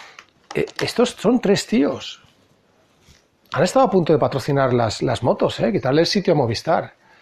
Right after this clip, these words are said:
Tres tíos. Ellos solo saben de marketing y de informática. Han cogido el producto, le han puesto una etiqueta.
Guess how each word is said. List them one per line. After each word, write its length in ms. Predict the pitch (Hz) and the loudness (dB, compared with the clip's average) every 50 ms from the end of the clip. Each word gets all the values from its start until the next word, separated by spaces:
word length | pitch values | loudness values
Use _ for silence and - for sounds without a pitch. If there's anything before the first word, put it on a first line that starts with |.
| _ _ _ _ _ _ _ _ | _ _ _ _ _ _ _ _
Tres 240 | - - 226 - - | -4 -2 -2 -2 0
tíos. 460 | - 240 277 302 - - - - - 262 | 0 2 2 2 0 -2 -4 -8 -4 0
Ellos 220 | 170 196 240 233 | 2 2 2 2
solo 240 | - 220 247 262 196 | 2 4 4 2 2
saben 260 | - 220 214 208 208 | 2 4 4 4 4
de 100 | 180 156 | 4 4
marketing 420 | 156 214 233 - 220 - 196 170 | 2 2 2 2 0 2 2 2
y 40 | 160 | 4
de 80 | 147 139 | 4 2
informática. 760 | 131 - - 120 123 180 233 - 208 147 - - - - - _ _ _ _ _ _ _ _ _ _ _ - - _ _ - | 2 0 0 0 0 0 2 2 0 -2 -2 -6 -12 -12 -14 _ _ _ _ _ _ _ _ _ _ _ -20 -20 _ _ 0
Han 140 | 208 247 233 | 2 2 2
cogido 320 | - 214 - - 185 160 | 2 0 2 4 4 4
el 60 | 151 | 4
producto, 480 | 131 151 180 240 254 - - 240 226 214 | 4 4 4 4 2 2 2 2 4 4
le 80 | 208 208 | 4 4
han 80 | 185 | 2
puesto 240 | - 185 - - 170 | 2 0 -2 0 0
una 100 | 156 147 | 0 0
etiqueta. 480 | 139 147 131 - 208 208 214 214 214 | 0 -2 0 0 2 2 2 2 0